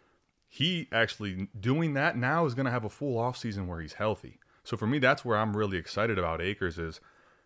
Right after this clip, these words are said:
where now it's different with Dobbins, right? Because with Dobbins, he comes off this injury. He didn't play at all last year. He is kind of rushing, it seems like, a little bit to get onto the field in camp because he's so dead set on,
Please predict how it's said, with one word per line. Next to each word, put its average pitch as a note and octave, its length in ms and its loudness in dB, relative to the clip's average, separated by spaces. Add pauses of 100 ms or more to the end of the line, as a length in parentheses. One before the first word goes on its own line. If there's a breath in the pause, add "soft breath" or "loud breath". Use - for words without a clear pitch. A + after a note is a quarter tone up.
(120)
where G2 160 2
now G2 200 4
it's F#2 140 -2
different F#2+ 420 -2
with E2 120 -6
Dobbins, D#2+ 500 2
right? F2 200 -2
Because F#2+ 240 -4
with E2+ 140 -4
Dobbins, G#2+ 460 6
he C#3 200 -8
comes G#2+ 300 -2
off G2 220 2
this F#2 160 -4
injury. F2 420 -4 (720 soft breath)
He - 140 -14
didn't G#2+ 420 0 (120)
play E2+ 220 -2
at E2 60 0
all D#2+ 180 -2
last D2+ 340 -6
year. D#2 240 -10 (360)
He F#2+ 240 -8 (220)
is G2 180 -8
kind - 320 -4
of - 160 -6 (280)
rushing, G#2 460 2
it - 100 -8
seems G#2+ 320 -2
like, C3+ 220 0
a G2+ 60 0
little G#2+ 260 2
bit F3 240 -2
to A2+ 120 -4
get G2 320 0
onto G#2 580 -2
the F2 100 -8
field G2 500 -2 (300 soft breath)
in F#2+ 180 -6
camp G2+ 440 -4 (180 soft breath)
because G2 320 -2
he's G2 160 -4
so G2+ 480 0
dead F2+ 280 -2
set F2+ 240 0
on, F2 320 0